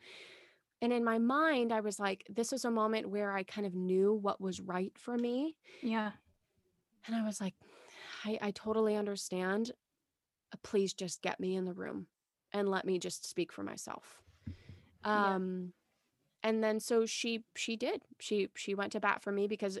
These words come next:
Speaker 1: the casting director was like, "Oh, I know Jerry Ann. I don't know if, if she's exactly right for this." But,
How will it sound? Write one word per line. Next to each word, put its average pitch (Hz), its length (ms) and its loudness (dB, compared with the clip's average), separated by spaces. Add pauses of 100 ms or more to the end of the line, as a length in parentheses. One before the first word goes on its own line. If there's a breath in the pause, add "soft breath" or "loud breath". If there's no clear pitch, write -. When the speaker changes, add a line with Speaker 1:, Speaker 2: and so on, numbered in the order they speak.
(100)
Speaker 1:
the 202 80 -4
casting 254 320 -2
director 226 220 0
was 220 100 -2
like, 247 220 -4
"Oh, 622 280 8
I 302 80 6
know 320 160 4
Jerry 294 300 0
Ann. 269 180 0
I 220 140 0
don't 240 220 0
know 220 240 2
if, 202 180 -2 (200)
if 196 100 0
she's 214 260 -2
exactly 202 480 0
right 202 200 0
for 196 120 -4
this." 196 320 -6 (1040 loud breath)
But, 214 320 0